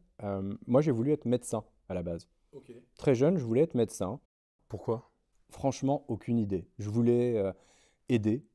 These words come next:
Speaker 1: voilà. Et pour moi, la médecine était une façon, euh, d'aider les gens, de les soigner, de les sauver. Voilà, je voulais aider.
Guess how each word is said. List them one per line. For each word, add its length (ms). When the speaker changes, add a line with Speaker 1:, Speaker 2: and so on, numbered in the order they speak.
Speaker 1:
voilà. 500
Et 100
pour 180
moi, 140
la 100
médecine 500
était 200
une 240
façon, 680
euh, 180
d'aider 320
les 200
gens, 180
de 480
les 140
soigner, 580
de 160
les 200
sauver. 600
Voilà, 280
je 60
voulais 240
aider. 280